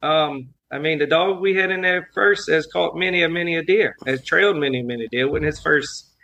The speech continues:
wasn't his first go round. So I, I'm, I'm not sure. We really can't explain. I mean, I,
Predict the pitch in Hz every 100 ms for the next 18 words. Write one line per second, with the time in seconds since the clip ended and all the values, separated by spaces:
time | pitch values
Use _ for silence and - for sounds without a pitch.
0 | _ - 160 151 151 - 160 - 160 185
1 | 131 98 98 - 135 131 156 - 151 170
2 | 170 160 - 170 175 - 185 175 - _
3 | _ _ _ - 160 180 180 - 190 147
4 | - 123 120 139 143 156